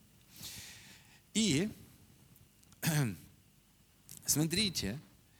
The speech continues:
э, если человек не рождён свыше, то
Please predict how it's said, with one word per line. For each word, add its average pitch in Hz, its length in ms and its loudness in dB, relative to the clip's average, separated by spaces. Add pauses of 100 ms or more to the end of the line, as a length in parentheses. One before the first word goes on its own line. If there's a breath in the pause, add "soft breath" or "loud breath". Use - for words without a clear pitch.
(640 soft breath)
э, 117 260 0 (400)
если 175 520 4 (120)
человек 170 320 2
не 165 160 2
рождён 143 460 -2
свыше, - 560 -4 (1900 loud breath)
то 180 260 2